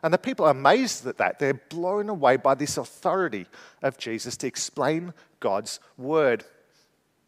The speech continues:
And so as he's speaking and teaching, they're sitting there and they're engrossed in it. And you can just imagine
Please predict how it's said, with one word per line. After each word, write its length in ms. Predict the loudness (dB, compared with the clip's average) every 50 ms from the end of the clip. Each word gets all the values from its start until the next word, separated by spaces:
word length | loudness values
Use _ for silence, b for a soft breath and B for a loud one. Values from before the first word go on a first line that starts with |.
| _ _ _ _ _ _
And 140 | -8 -6 -6
so 240 | -2 2 4 6 6 6 6
as 220 | 6 6 4 2
he's 160 | -2 -4 -4
speaking 640 | -4 -4 -6 -4 _ 2 2 2 2 -2 -6 -6 -4
and 120 | -6 -4
teaching, 340 | -4 -4 -4 -4 -6 -4 0
they're 140 | 0 0 2
sitting 500 | 0 0 0 0 -2 -2 -2 -2 -2 0
there 200 | 2 2 2 0 B B B B
and 160 | B -2 0 2
they're 120 | 2 0
engrossed 800 | 0 -2 -4 -6 -8 -6 -2 0 0 0 0 -2 -4 -6 -4 -4
in 140 | -2 -2 -2
it. 120 | -2 -4
And 100 | -4 -6
you 60 | -8
can 140 | -10 -10 -8
just 240 | -6 -6 -4 -2 -2
imagine 680 | -2 -2 -4 -4 -2 -2 -2 -2 -4 -6 -10 -10 -12